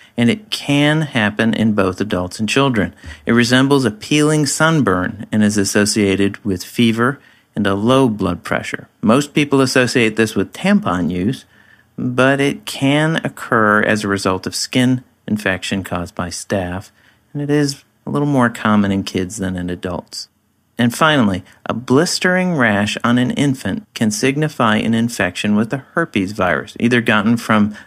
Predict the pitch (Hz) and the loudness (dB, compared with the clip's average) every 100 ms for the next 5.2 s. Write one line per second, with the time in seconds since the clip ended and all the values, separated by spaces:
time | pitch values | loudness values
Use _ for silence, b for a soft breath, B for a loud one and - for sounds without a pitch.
0 | B 98 98 98 107 107 107 101 101 - | B -2 2 4 4 4 2 2 0 -2
1 | 92 90 - 95 98 - B B B 107 | -4 -4 -4 -4 -6 -14 B B B -6
2 | - 123 110 107 110 113 113 - 107 101 | -2 -2 0 0 2 2 2 -2 -4 -4
3 | - 95 92 98 104 104 101 - - 113 | -4 -6 -2 -2 -2 -2 -4 -6 -2 0
4 | 110 - 101 98 - - 135 113 - 71 | 0 0 0 0 -4 -2 0 0 -2 -4
5 | 50 - | -4 -10